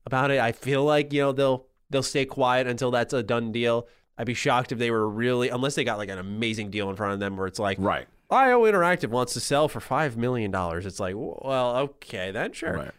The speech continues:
Speaker 1: Obviously, that would never happen, but I'm just saying, if they had something obvious like that, I think they'll leap on it. But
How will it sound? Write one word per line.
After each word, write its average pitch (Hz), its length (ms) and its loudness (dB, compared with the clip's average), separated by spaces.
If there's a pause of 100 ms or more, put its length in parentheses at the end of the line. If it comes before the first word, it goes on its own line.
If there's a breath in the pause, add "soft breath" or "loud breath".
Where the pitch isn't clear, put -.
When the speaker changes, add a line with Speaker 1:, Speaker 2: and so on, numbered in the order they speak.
(180)
Speaker 1:
Obviously, 107 320 -2
that 101 80 2
would 95 80 0
never 87 180 0
happen, 104 300 0
but 107 120 0
I'm 107 120 -2
just 113 140 -6
saying, 110 240 -2
if 107 100 -6
they 160 160 2
had 123 260 0
something 120 320 -6
obvious 101 400 -4
like 107 160 -6
that, 104 160 -2
I 95 60 -8
think 110 240 -10
they'll 104 280 -6
leap 101 300 -8
on 113 180 2
it. 123 200 -2 (520 soft breath)
But 123 300 0